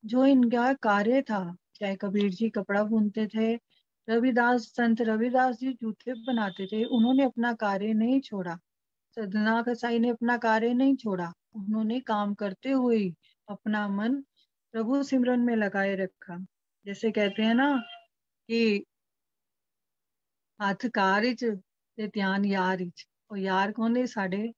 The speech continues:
गुरु जी, साडे परमपिता परमात्मा, जिन्होंने सानू सिमरन दा, परमात्मा दा रास्ता दिखाया। गुरु जी कहंदे सी कि "जे अगर आंटियों, अगर तुसी lipstick लगान लगे हो, तां भी अगर तुसी मन याद करदे हो, ते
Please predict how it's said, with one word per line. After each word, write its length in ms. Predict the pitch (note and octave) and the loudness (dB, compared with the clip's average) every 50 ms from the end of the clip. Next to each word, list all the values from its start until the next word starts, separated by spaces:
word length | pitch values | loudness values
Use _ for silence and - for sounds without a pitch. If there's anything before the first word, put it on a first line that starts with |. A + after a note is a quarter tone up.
| _ - G#3+ | _ -4 -2
गुरु 340 | F#3+ G3 G3 F#3 G3 F#3+ | 0 0 2 2 0 -2
जी, 200 | F3 F3+ F3+ F3+ | -2 -4 -6 -8
साडे 380 | F3+ - - G3 F#3+ F#3 F#3+ G#3 | -8 -8 -6 -6 -4 -4 -4 -6
परमपिता 600 | G3+ - G#3 F#3+ F#3+ F#3+ F#3 G#3 G3 - - G#3+ | -4 -4 -4 -2 -2 -4 -4 -8 -10 -10 -10 -8
परमात्मा, 760 | G3+ - F#3 F#3 F3+ F3+ F3 F3 E3+ - F#3 F#3 F3+ F#3+ F3 - _ _ _ _ _ _ _ _ | -6 -4 -4 -4 -4 -4 -6 -6 -6 -8 -8 -8 -8 -8 -10 -14 _ _ _ _ _ _ _ _
जिन्होंने 360 | G#3 G3+ G#3 G#3 G3+ G#3 G#3 | -6 -4 -2 0 0 0 -2
सानू 520 | G3+ - G3+ F#3+ F#3+ F#3+ A3 A3+ C4+ C4+ - _ _ _ _ _ _ | 0 0 0 0 2 2 2 2 0 -2 -4 _ _ _ _ _ _
सिमरन 500 | _ - A#3 G#3 G#3 G3+ G3+ G3 G3 F#3 | _ -2 0 0 0 0 0 -2 -2 -4
दा, 240 | F3+ F#3 F#3 F3+ E3 - _ - | -4 -6 -8 -12 -14 -18 _ -10
परमात्मा 520 | G#3+ G3+ G3+ G3 F#3+ F#3 F#3 - F#3 F#3 | -6 -4 -2 0 0 -2 -2 -4 -4 -4
दा 160 | F#3 G#3 A3+ A#3+ | -2 0 0 0
रास्ता 420 | A#3 G3+ F#3 F3+ - _ G3 G#3 | 0 0 -2 -4 -6 _ -6 -4
दिखाया। 480 | G3 G#3 G3 - F#3+ E3+ E3+ E3 D#3+ - - _ _ _ _ _ _ _ _ _ _ _ _ _ _ F#3+ | -4 -4 -4 -4 -6 -4 -4 -4 -6 -8 -12 _ _ _ _ _ _ _ _ _ _ _ _ _ _ -4
गुरु 140 | G3+ G3 | -4 -2
जी 140 | F3 G3 G#3 | -2 -2 -2
कहंदे 300 | G#3 G#3 G#3 G3+ G3 G#3 | -2 0 0 0 0 -2
सी 280 | G#3 - B3 C4+ C#4+ C#4 - _ | -2 0 0 0 0 -2 -6 _
कि 380 | _ - _ _ _ - A#3+ | _ -20 _ _ _ -6 -2
"जे 180 | G3+ A3 A3 A3+ | 0 2 2 2
अगर 520 | A#3+ A#3+ A#3 A#3 B3 A#3+ A#3+ A3+ G#3 G#3+ - _ _ _ _ _ _ _ _ _ _ _ - | 2 2 2 2 2 2 2 2 0 -2 -8 _ _ _ _ _ _ _ _ _ _ _ -6
आंटियों, 540 | G#3 G3+ G3+ F#3+ G3+ A3+ B3 B3+ C4+ D4+ D4+ - _ _ | -4 -2 -2 -2 -2 -2 -2 0 0 -2 -2 -6 _ _
अगर 200 | A3+ G#3 A#3 A#3 | -2 0 0 0
तुसी 500 | A3+ - B3 A#3 A#3 - C#4 C4 A3+ G#3+ | 2 0 0 -2 0 0 0 0 0 -2
lipstick 540 | G#3+ G#3+ G#3+ A3 A3 - - - D4 C#4 C#4 | -2 -2 -2 -2 -4 -4 -8 -10 -6 -2 0
लगान 320 | C4 A#3+ A3+ A3 G#3 G#3 | 0 0 2 2 0 0
लगे 240 | G#3 G#3 G#3 G3+ G3+ | 0 -2 -2 -2 -4
हो, 140 | G#3+ A3 A3+ | -2 -2 -4
तां 260 | - - G#3+ G3+ G#3+ | -2 -2 -2 0 2
भी 80 | B3 C#4 | 2 2
अगर 180 | C#4+ C#4 C4+ | 2 2 0
तुसी 240 | - C4+ A#3+ - C4 | 0 -2 -4 -4 -2
मन 180 | A#3 A3 G#3+ G#3 | -2 -2 -2 -2
याद 280 | G3+ G3+ F#3+ G3 F#3+ | -2 -2 -2 -2 -4
करदे 340 | - - G3+ G3 F#3 F3+ G3+ | -6 -8 -8 -8 -6 -4 -4
हो, 200 | A3 A#3+ C4 C4 - _ _ _ _ _ | -4 -4 -4 -6 -10 _ _ _ _ _
ते 140 | A#3+ B3 - | -10 -8 -6